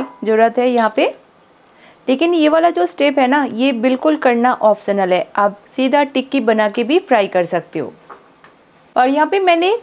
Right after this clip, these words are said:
चार bread को mixie के जार में डाल के ब्रेड क्रम्स बना लिया है। तो चलिए चलते हैं next step की ओर। तो सबसे पहले हम हथेली में लगा लेंगे थोड़ा सा तेल। थोड़ा सा हम stuffing हाथ में उठाएंगे और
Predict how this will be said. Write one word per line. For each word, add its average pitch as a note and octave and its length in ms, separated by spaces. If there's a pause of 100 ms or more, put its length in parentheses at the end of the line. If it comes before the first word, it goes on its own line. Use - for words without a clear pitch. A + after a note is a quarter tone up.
चार B3+ 240
bread A#3 360
को D4 160
mixie C4 400
के C4+ 140
जार G#3+ 240
में A#3+ 140
डाल G#3+ 200
के E4+ 200
ब्रेड G3 320
क्रम्स F#3 360
बना F3+ 240
लिया D#3+ 240
है। F3 120 (320)
तो C4 100
चलिए D#4 420
चलते C#4 280
हैं F#4 100
next A3 200
step G#3 220
की F#3+ 120
ओर। F3+ 160 (220)
तो C#4+ 80
सबसे C#4+ 320
पहले D#4+ 340
हम D4 260
हथेली C4+ 340
में D#4+ 120
लगा A3+ 260
लेंगे B3 300
थोड़ा C#4+ 360
सा C#4 160
तेल। C#4 280 (3000)
थोड़ा D#4+ 220
सा E4 140
हम D#4 220
stuffing C4 440
हाथ A3 200
में A3+ 140
उठाएंगे A3+ 480 (200)
और A3+ 120